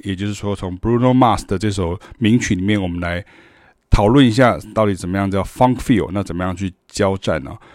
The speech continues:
那像这个 pa-，podcast 呢，我希望能够稍微补足一点点。虽然说这个文章都是我之前写过的，那可是我希望能够来补齐一些呢，就是 The Girl from Ipanema 的这个历史的故事的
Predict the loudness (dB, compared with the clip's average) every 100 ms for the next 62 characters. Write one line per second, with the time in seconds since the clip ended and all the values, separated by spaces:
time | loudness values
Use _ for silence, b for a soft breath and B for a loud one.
0 | b b b 2 4 2 2 4 6 6
1 | 2 _ _ _ 0 2 4 4 2 0
2 | 2 2 4 4 2 2 -2 -2 -4 -6
3 | -8 -4 2 4 4 6 6 6 4 4
4 | 4 2 2 0 -2 0 0 0 -2 -4
5 | B B B 6 8 8 6 6 6 4
6 | 4 4 2 2 0 -2 -4 -4 -6 -8
7 | -8 -2 0 0 -4 -6 -6 -6 -4 -2
8 | -4 B B B -4 2 4 4 4 6
9 | 6 6 2 -2 -6 -18 _ -4 -2 -2
10 | -4 -4 -2 -2 -2 -4 2 4 4 2
11 | -2 -4 -2 -2 -2 -4 B B B 0
12 | 4 4 4 0 0 2 2 0 0 -2
13 | -2 -2 0 0 -2 -6 -10 -8 -6 -6
14 | -10 _ 0 0 -2 -4 -4 -4 -6